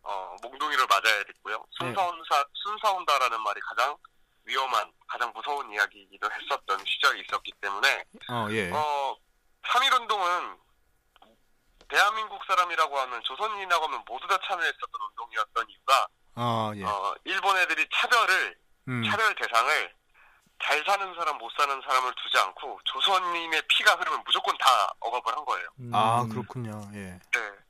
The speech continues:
Speaker 1: 그런 사건이 있-, 어, 그런 시대적 어떤 그런 것들이 있었죠. 근데,
Speaker 2: 네.
Speaker 1: 어,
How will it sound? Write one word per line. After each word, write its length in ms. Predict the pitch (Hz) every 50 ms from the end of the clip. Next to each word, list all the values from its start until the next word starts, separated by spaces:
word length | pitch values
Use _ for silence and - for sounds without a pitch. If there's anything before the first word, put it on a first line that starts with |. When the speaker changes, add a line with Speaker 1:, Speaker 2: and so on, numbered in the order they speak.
| - - - - - - - - -
Speaker 1:
그런 280 | - 180 185 202 214 202
사건이 440 | 196 214 - - 202 190 185 165 127
있-, 240 | 110 - - - 120
어, 300 | 123 120 117 113 113 -
그런 560 | - 143 160 170 170 165 165 160 151 151 147 147
시대적 560 | 156 - - - 185 180 170 151 139 151 - -
어떤 220 | 113 - 117 110
그런 200 | - - 135 139
것들이 280 | 139 - - 110 107 101 -
있었죠. 360 | - 117 - - 131 165 - _ _
근데, 200 | - 143 160 175 156 117
Speaker 2:
네. 40 | - _ _ _ _ _ _ _ _ _ _ _ _ _ - - -
Speaker 1:
어, 640 | 110 117 123 123 120 117 117 117 113 113 110 107